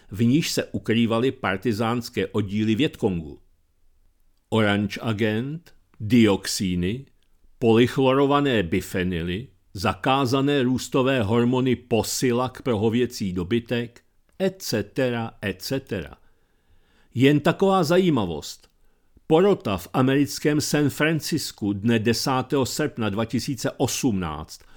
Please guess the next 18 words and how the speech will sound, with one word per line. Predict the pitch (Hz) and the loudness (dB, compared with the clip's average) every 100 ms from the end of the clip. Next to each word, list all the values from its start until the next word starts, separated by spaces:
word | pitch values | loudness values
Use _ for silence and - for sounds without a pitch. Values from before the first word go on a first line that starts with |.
| - _ | -20 _
po | - 120 | 2 2
čtyřtýdenním | 117 - 151 - - 156 156 156 147 | 2 2 2 2 -2 0 0 2 0
procesu | 143 156 - 131 - 95 90 | 0 -2 -2 -4 -2 -4 -6
přisoudila | - 127 113 - 139 127 135 123 | -2 -2 0 2 2 2 2 2
někdejšímu | 113 120 120 139 135 135 135 139 | 2 2 2 0 0 -4 -2 -2
školnímu | - - 127 123 127 117 | -4 0 2 2 2 0
zahradníkovi | 98 95 117 117 113 123 117 123 123 127 - - - | 0 0 0 -2 -2 -2 0 0 2 0 -4 -18 -4
Devaju | 107 120 117 123 120 120 110 | 6 6 8 6 6 6 4
Johnsonovi | 113 110 110 127 120 120 135 | 0 0 -2 -2 0 2 0
odškodnění | - 110 - 143 127 127 131 135 135 | -2 -4 -2 -2 0 0 -2 -2 0
ve | 107 | 0
výši | 95 117 135 - 123 - - - | 0 0 -2 -2 -6 -6 -20 -6
dvě | 104 120 160 | 0 4 4
stě | - - 190 | 2 0 -2
osmdesát | - 131 - 156 156 160 151 127 | 0 -4 0 0 0 -2 -4 -2
devět | 113 98 117 107 139 139 | -2 2 2 2 2 0
milionů | 110 117 120 120 120 127 | 2 4 4 4 2 0
dolarů. | 113 135 165 113 73 | 2 4 4 0 -4